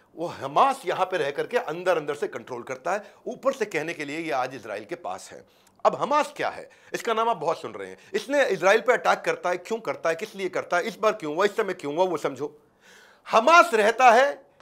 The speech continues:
यहाँ पे गाजा पट्टी के अंदर, एक पैलेस्टीनियन इस्लामिक आतंकी संगठन है,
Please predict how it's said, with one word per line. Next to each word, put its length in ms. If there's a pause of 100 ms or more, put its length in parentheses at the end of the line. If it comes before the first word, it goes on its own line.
(280)
यहाँ 240
पे 200 (100)
गाजा 280
पट्टी 280
के 120
अंदर, 320 (500)
एक 200 (240)
पैलेस्टीनियन 680
इस्लामिक 600
आतंकी 480
संगठन 460
है, 160